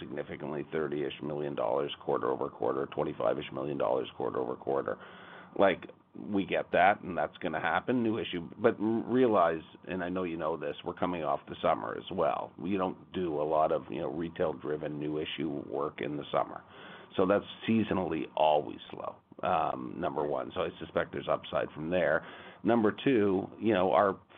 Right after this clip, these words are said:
fee and commission revenue is going up. Like, it just, it, it tracks our assets, and our assets are going up, so it's going up. So, yeah, if you're asking me, was this quarter a low quarter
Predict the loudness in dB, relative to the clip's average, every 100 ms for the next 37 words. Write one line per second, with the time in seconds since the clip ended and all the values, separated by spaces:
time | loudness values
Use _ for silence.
0 | -2 0 0 -2 -4 -4 -2 -4 -4 -4
1 | -2 -2 -2 -2 -2 -2 -2 0 0 0
2 | -2 0 0 0 -6 -20 _ -6 -2 -2
3 | -4 -6 -6 -8 -10 -8 -4 -4 -6 -10
4 | -4 -2 0 4 4 4 0 4 4 4
5 | 0 -6 -4 0 0 -2 -8 -12 -8 -8
6 | -6 -2 -2 -2 -2 -2 -4 -8 -8 -8
7 | -8 -10 -12 -20 -20 -20 -20 -2 2 4
8 | 2 0 0 2 4 0 -2 2 2 2
9 | -2 -8 -6 -6 -6 -8 -12 -10 -6 -4
10 | -4 -4 -4 -6 -6 -2 0 0 -2 -2
11 | -2 0 2 0 0 0 2